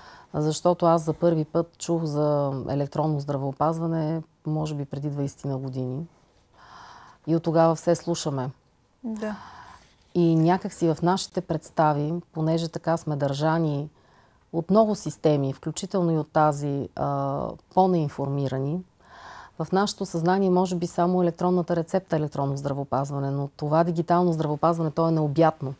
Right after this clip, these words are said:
Speaker 1: А, най-важната част от него е дигитализация на процесите, която все още я няма. А, тоест, например, приведено към здравеопазване, да знаем пациентите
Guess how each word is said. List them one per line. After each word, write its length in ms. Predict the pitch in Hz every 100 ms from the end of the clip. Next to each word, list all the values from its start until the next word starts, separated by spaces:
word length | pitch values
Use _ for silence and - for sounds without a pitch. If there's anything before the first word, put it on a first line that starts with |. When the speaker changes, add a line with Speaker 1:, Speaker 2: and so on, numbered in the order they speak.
| _ - - - - - - -
Speaker 1:
А, 440 | - 147 151 147 151 - _ _ -
най-важната 680 | 160 160 165 170 175 175 170
част 320 | - 170 165
от 100 | 170
него 260 | 160 170 175
е 40 |
дигитализация 760 | 156 147 147 151 139 160 160 165
на 100 | 156
процесите, 720 | - 147 - 160 - - 131 131 _ - _ _ _ _ _ _ _ - -
която 340 | - 160 160 143
все 180 | - 151
още 300 | 151 - 156
я 80 |
няма. 400 | 147 143 135 135 131 _ _ - - - - -
А, 200 | 156 151
тоест, 420 | 151 160 156 156 - -
например, 480 | 147 147 165 160 151
приведено 520 | 151 143 160 160 151
към 220 | - 151
здравеопазване, 800 | 143 143 143 147 151 143 147 160
да 120 | 156
знаем 520 | 143 151 151 147 143 143 -
пациентите 840 | 151 - 160 156 156 - 143 131